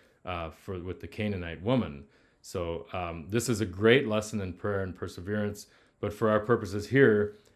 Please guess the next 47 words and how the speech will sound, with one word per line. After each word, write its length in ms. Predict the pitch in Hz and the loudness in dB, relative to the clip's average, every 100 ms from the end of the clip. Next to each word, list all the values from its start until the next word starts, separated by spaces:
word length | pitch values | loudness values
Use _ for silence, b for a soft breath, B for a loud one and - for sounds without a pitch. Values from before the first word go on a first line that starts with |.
| B - | B -6
the 100 | 107 | -4
Canaanite 500 | - 123 117 107 101 | 2 4 4 2 0
woman's 360 | 107 104 101 | -2 -2 -4
per-, 280 | - 117 104 | -2 0 0
persistence 680 | - 110 - 160 156 120 107 | -4 -10 -4 -2 -2 -2 -4
almost 440 | 107 117 139 - - | -2 0 0 -2 -2
seems 360 | 117 110 104 - | 0 0 -2 -6
to 160 | 117 | -8
open 340 | 110 104 104 98 | -6 -6 -6 -8
the 80 | 90 | -8
door 720 | 85 110 131 104 82 82 - - | -2 2 4 4 0 -6 -10 -12
to 260 | - 98 85 | -8 -6 -4
all 240 | 92 90 | -4 -4
nations 580 | 90 82 - 82 78 82 | -6 -8 -10 -14 -12 -12
or 140 | 82 | -10
other 220 | 87 87 | -6 -6
nations. 600 | 85 85 82 82 80 80 b b b - | -6 -8 -12 -14 -14 -14 b b b -6
And 80 | 101 | -4
at 140 | 101 | 2
that 220 | 120 123 | 2 2
point, 280 | 120 107 101 | 0 -2 -2
even 220 | 117 113 | -2 2
though 120 | 110 | 2
Jesus 400 | 104 110 104 95 | 0 -2 -4 -6
has 200 | 104 92 | -8 -8
just 340 | 87 110 101 - | -4 -4 -4 -4
said 280 | 104 95 90 b b | -2 -4 -6 b b
he 200 | 123 117 | 4 6
only 240 | 117 107 | 6 4
came 320 | 107 107 104 | 0 -2 -2
for 100 | 101 | -4
the 100 | 87 | -8
children 380 | - 101 92 90 | -8 -6 -6 -6
of 80 | 87 | -4
Isra-, 420 | 123 104 90 92 | -4 -4 -8 -2
Israel, 560 | 139 135 98 85 82 b b b b b | 0 0 -2 -2 -4 b b b b b
he 140 | - 117 | -2 0
seems 320 | - 160 - | 4 2 2
to 60 | 117 | 0
be 160 | 110 | 0
healing 320 | 101 113 104 | 2 2 0
people 280 | 95 113 107 | -2 -4 -4
from 220 | 101 107 | -4 -2
all 180 | 104 104 | 0 2
over 180 | 139 139 | 2 2
the 60 | 82 | -2
place. 600 | - - - - - | -8 -14 -14 -14 -14